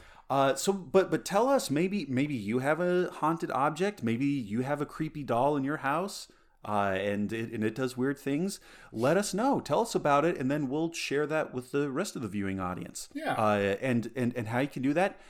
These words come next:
Speaker 1: you can send us an email to two wizards podcast at gmail dot com. Uh, you can find us on Twitter at two wizards pod C one. You can find me on Twitter, uh, Josh at Plaid Barbarian.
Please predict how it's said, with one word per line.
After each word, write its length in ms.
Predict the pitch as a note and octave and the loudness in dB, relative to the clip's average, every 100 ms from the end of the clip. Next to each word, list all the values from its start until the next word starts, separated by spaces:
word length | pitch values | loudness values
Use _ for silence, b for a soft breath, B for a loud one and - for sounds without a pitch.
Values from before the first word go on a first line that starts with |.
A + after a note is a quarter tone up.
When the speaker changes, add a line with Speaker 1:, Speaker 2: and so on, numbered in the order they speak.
| B - | B -4
Speaker 1:
you 100 | C3 | 0
can 100 | C3 | 2
send 200 | - C3 | 2 2
us 120 | A#2+ | 2
an 80 | G#2+ | 0
email 440 | G#2+ A#2+ C#3+ G#3+ - - | 2 2 2 -2 -8 -12
to 360 | - G#2+ G2 F#2 | -4 -2 -2 -2
two 200 | - C#3+ | 2 4
wizards 320 | B2 A2+ G#2+ | 4 2 -4
podcast 720 | - G#2+ G#2 - A2 D#3 - | -6 -6 -4 -4 -4 -4 -8
at 80 | G#2 | -8
gmail 320 | G2+ F#2+ F2+ | -6 -4 -6
dot 160 | F2+ - | -8 -10
com. 400 | - F#2+ G#2+ D#3+ b b b b _ - | -10 -6 -4 -6 b b b b _ -12
Uh, 60 | |
you 200 | - A2+ | -4 -2
can 100 | G#2+ | -2
find 220 | A2+ A#2 A2+ | 2 4 4
us 100 | A2+ | 2
on 100 | G#2+ | 0
Twitter 460 | D3 D#3 C3 - - | 2 2 2 0 -2
at 300 | B2+ A#2+ - - | 0 -2 -6 -8
two 160 | - | -4
wizards 280 | A2 G#2 F#2+ | -2 -4 -8
pod 320 | - A2 G2+ | -8 -4 -4
C 160 | - A2 | -4 -6
one. 440 | G2 G#2 C#3+ F#3+ G#3 b b b b - | -2 0 0 -2 -6 b b b b -4
You 160 | A2+ | -2
can 140 | G#2+ A2+ | -2 0
find 320 | B2 A2+ G#2 | 2 2 2
me 320 | A2+ C#3 F3+ | 2 2 0
on 320 | - D#3+ E3+ | 0 0 0
Twitter, 460 | E3+ D#3+ E3+ G#3+ - - | -2 -2 0 -2 -6 -4
uh, 220 | A2+ G2+ | 0 0
Josh 480 | F2+ A2+ C#3 G3+ - - | 2 0 0 -2 -6 -2
at 300 | A#2 - - | -2 -2 -4
Plaid 280 | A#2 G#2+ G2 | -2 0 0
Barbarian. 720 | F#2+ A2 A#2+ D3+ E3+ G3 | -2 0 0 0 -2 -4